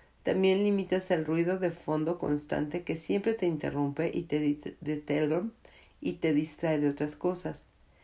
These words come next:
En lugar de eso, cada sesión de lectura se vuelve una línea más en la lista de cosas por hacer. Y otras personas responderán muchas preguntas con el tiempo suficiente de lag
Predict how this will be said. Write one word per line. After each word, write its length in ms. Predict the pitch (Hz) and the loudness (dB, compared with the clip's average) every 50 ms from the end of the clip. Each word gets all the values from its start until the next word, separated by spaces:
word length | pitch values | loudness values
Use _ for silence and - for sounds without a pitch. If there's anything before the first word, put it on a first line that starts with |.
| - - - _ _ _ _ _ | -20 -20 -20 _ _ _ _ _
En 140 | - 214 220 | 2 4 4
lugar 300 | 214 214 226 247 277 294 | 4 4 4 4 6 6
de 240 | 302 285 226 202 190 | 6 8 8 6 4
eso, 320 | 185 - 185 202 202 - | 2 0 -2 -2 -4 -2
cada 260 | - 190 196 226 254 254 | 2 2 4 4 4 0
sesión 380 | - 240 220 - 185 180 185 | -2 -6 -4 -2 0 0 2
de 80 | 185 180 | 2 2
lectura 640 | 180 147 147 - - - 143 139 143 208 - - - - - _ _ | 0 0 -2 -4 0 0 2 2 2 -2 -4 -6 -14 -20 -20 _ _
se 200 | _ - - 196 | _ -2 0 2
vuelve 380 | 190 190 202 202 196 202 202 202 | 4 6 6 6 6 6 4 4
una 320 | 196 196 196 196 185 180 | 4 4 2 2 2 2
línea 360 | 185 180 175 175 175 175 165 165 | 2 4 4 4 4 2 2 2
más 320 | 165 175 208 254 - - - | 2 0 0 0 -2 -4 -2
en 140 | 180 175 170 | 0 2 2
la 100 | 160 151 | 2 2
lista 340 | 151 156 156 151 - 156 | 0 -2 -4 -4 -4 -4
de 140 | 151 151 147 | -2 -2 -4
cosas 360 | - - 139 - - 147 147 | -4 -4 -6 -4 -4 -6 -6
por 180 | - - 139 139 | -4 -2 -2 -2
hacer. 400 | 131 131 - - 127 123 120 - - - _ _ _ _ _ _ _ _ _ _ _ _ _ _ _ _ _ _ _ _ _ _ _ _ _ - | -2 -2 -4 -6 -8 -8 -8 -8 -12 -18 _ _ _ _ _ _ _ _ _ _ _ _ _ _ _ _ _ _ _ _ _ _ _ _ _ -8
Y 160 | 208 202 220 | -2 2 4
otras 260 | 214 208 208 233 240 | 4 4 4 0 -2
personas 580 | - - 269 262 254 - 277 254 240 240 240 233 | 0 0 0 0 2 0 0 2 2 2 2 2
responderán 680 | 240 233 - - - 208 202 208 208 208 202 208 196 | 0 -2 -2 -2 0 2 4 4 6 6 6 4 4
muchas 480 | 190 185 180 196 202 202 - 220 208 214 | 2 0 0 0 0 0 -2 -4 -4 -4
preguntas 800 | - 226 233 240 240 226 208 196 175 - 180 185 185 - - - _ _ _ _ _ _ _ _ | -2 0 0 2 2 2 0 0 0 -2 -4 -4 -4 -8 -14 -20 _ _ _ _ _ _ _ _
con 200 | - 147 151 147 | 0 2 4 4
el 160 | 143 143 - | 2 2 2
tiempo 320 | - 147 151 147 - 170 | 2 2 2 0 -2 -6
suficiente 800 | 175 - 185 175 160 175 170 - - 170 170 170 170 165 - 170 | -8 -6 -8 -6 -4 -6 -4 -2 0 0 0 0 -2 -2 -2 -2
de 160 | 156 151 147 143 | 0 0 2 2
lag 340 | 143 147 156 156 160 160 | 2 2 2 0 -2 -4